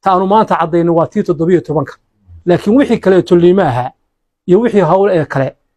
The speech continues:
waanu isugu imaanaa, waanu ka wada hadlaynaa. Laakiin toddobiyo tobanka sidaa ha lagu liqo. Ninkii kaambeyn garaynaya inuu sidaa ku joogso.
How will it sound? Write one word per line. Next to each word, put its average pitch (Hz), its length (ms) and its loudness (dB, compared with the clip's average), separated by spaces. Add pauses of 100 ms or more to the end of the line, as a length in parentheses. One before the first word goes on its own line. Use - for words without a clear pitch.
(340)
waanu 170 220 0
isugu 180 280 -2
imaanaa, 170 360 0
waanu 156 160 0
ka 180 140 -2
wada 151 180 0
hadlaynaa. 147 380 -2
Laakiin 160 260 -2
toddobiyo 170 320 0
tobanka 165 280 -6
sidaa 185 220 -2
ha 175 60 -2
lagu 190 260 0
liqo. 214 340 0 (840)
Ninkii 202 260 0
kaambeyn 175 420 2
garaynaya 190 340 2
inuu 180 200 2
sidaa 202 260 0
ku 220 120 -12
joogso. 226 480 0